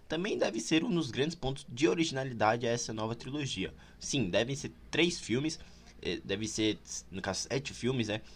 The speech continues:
Mas esses três novos devem terminar em Pânico sete, que não tem data e não tem nada confirmado. Vamos focar no Pânico seis,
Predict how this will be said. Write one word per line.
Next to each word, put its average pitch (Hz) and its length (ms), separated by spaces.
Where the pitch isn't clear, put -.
Mas 95 160
esses 104 220
três 123 280
novos 135 380
devem 110 220
terminar 117 340
em 170 60
Pânico 143 400
sete, - 480
que - 80
não 104 100
tem 98 180
data 104 360
e - 20
não 101 100
tem 95 160
nada 92 280
confirmado. 113 640
Vamos 190 180
focar 170 240
no 135 100
Pânico 123 380
seis, 135 340